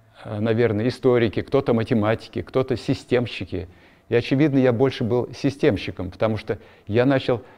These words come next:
систематизировать вот то, что я делаю, и проявления какие-то. Продавил печёнку, ага, и вдруг храп прекратился. Ух ты, как здорово.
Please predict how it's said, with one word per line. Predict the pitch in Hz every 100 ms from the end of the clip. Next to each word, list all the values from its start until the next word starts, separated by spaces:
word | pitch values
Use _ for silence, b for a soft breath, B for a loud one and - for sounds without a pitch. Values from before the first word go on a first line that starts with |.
| B B
систематизировать | - 127 - 135 127 147 139 139 110 98
вот | 110 104
то, | 151
что | - 135
я | 123 131
делаю, | 110 107 95 92 95 - b b b -
и | 170
проявления | - 170 165 151 147 139 107 101
какие-то. | - 87 107 90 - 92 b b b
Продавил | 123 139 151 165 185
печёнку, | - - - 98 90 92 90
ага, | 139 120 101 98 - b b b
и | 110
вдруг | 113 156 151 -
храп | - - 107 -
прекратился. | 104 104 107 - 104 85 95 - -
Ух | 107 113
ты, | -
как | - 143 117
здорово. | 104 123 95 95 92